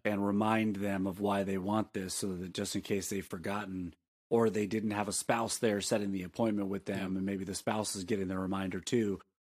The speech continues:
Speaker 1: Yeah, I think that's brilliant, giving them a couple little carrots in that reminder email about what this coverage is meant to do. So just to recap it for everybody, man, we've covered a ton of ground here. I guarantee you this is gonna help a lot of people.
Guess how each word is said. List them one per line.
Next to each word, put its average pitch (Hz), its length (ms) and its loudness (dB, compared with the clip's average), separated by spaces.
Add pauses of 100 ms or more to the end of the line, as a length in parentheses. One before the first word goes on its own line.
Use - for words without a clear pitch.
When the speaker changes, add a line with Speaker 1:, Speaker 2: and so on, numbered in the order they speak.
(200)
Speaker 1:
Yeah, 127 100 6
I 95 80 2
think 104 200 -2
that's 101 200 0
brilliant, 98 520 0
giving 98 200 -2
them 92 140 -4
a 92 40 -8
couple 98 280 -4
little 92 180 -4
carrots 98 560 -4
in 95 100 -2
that 95 160 -4
reminder 95 500 -2
email 90 360 -4
about 92 300 -6
what 98 180 -4
this 85 140 -8
coverage 87 320 -4
is 82 100 -8
meant 87 180 -6
to 87 80 -10
do. 90 280 -6
So 90 320 -8 (400)
just 175 180 8
to 180 80 2
recap 185 400 8
it 175 100 6
for 180 160 6
everybody, 170 520 8
man, 147 180 8
we've 123 160 4
covered 131 300 8
a 113 40 6
ton 147 260 6
of 120 80 4
ground 131 380 6
here. 135 420 6 (360)
I 104 160 2
guarantee 123 640 4
you 127 540 6 (240)
this 120 160 0
is 107 100 -4
gonna 107 180 4
help 120 220 4
a 123 40 4
lot 113 200 4
of 107 80 -2
people. 117 600 4